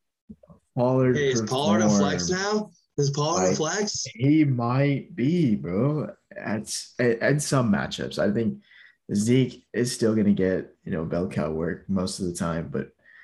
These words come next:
Speaker 2: Mm-hmm.
Speaker 1: when Pollard, when Pollard's on, like, he's on. And, I
Speaker 2: He's a
Speaker 1: mean, we saw
Speaker 2: great
Speaker 1: this
Speaker 2: rusher,
Speaker 1: game.
Speaker 2: man. I, I, he, I mean, he outrushed Zeke.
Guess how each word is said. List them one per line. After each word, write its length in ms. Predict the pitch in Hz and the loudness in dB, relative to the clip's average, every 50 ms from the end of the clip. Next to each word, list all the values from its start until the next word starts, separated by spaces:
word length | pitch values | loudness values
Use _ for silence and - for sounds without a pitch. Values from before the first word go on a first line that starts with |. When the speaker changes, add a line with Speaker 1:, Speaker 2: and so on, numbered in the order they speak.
| _ _ - | _ _ -4
Speaker 2:
Mm-hmm. 300 | 131 123 117 117 117 113 | -4 -2 -2 0 0 2
Speaker 1:
when 140 | 107 101 101 | 2 2 2
Pollard, 440 | 107 117 113 113 120 127 123 90 90 | 2 2 4 4 4 4 4 2 2
when 120 | 104 104 110 | 0 0 2
Pollard's 420 | 117 127 156 170 170 156 139 127 | 2 2 4 4 2 2 0 0
on, 320 | 139 135 139 147 151 143 | 0 2 2 2 2 0
like, 220 | 127 107 85 87 - | 0 -2 -4 -6 -8
he's 440 | - - - 113 123 123 113 101 95 | -12 -6 -2 0 0 2 2 2 0
on. 380 | 87 87 85 82 82 78 71 69 - _ - - - - _ _ _ _ _ - | 0 -2 -2 -2 -4 -4 -6 -8 -12 _ -20 -20 -20 -20 _ _ _ _ _ -6
And, 320 | - 78 80 80 85 78 | -4 -2 -2 -2 -2 -2
I 40 | 73 | -2
Speaker 2:
He's 120 | - - - | -2 -2 -2
a 40 | |
Speaker 1:
mean, 40 | - | 0
we 20 | - | 0
saw 100 | 147 - | 0 0
Speaker 2:
great 120 | - - - | 0 2 0
Speaker 1:
this 60 | - | 0
Speaker 2:
rusher, 200 | - - - - | 0 -2 -2 0
Speaker 1:
game. 100 | - 135 | 0 0
Speaker 2:
man. 240 | 131 123 123 123 117 | 0 0 -2 -4 -2
I, 40 | 123 | -2
I, 320 | 131 - - 127 131 127 | -2 -2 0 0 2 2
he, 340 | 123 131 143 156 156 - - | 2 2 0 0 -2 -2 -2
I 60 | 131 | -2
mean, 260 | 135 139 139 139 139 135 | -2 0 0 0 0 0
he 60 | 135 | 0
outrushed 480 | 139 147 151 135 127 131 135 135 - | 0 2 2 2 2 2 0 -2 -4
Zeke. 300 | - 117 127 123 113 107 | -2 -2 -2 -2 -2 -4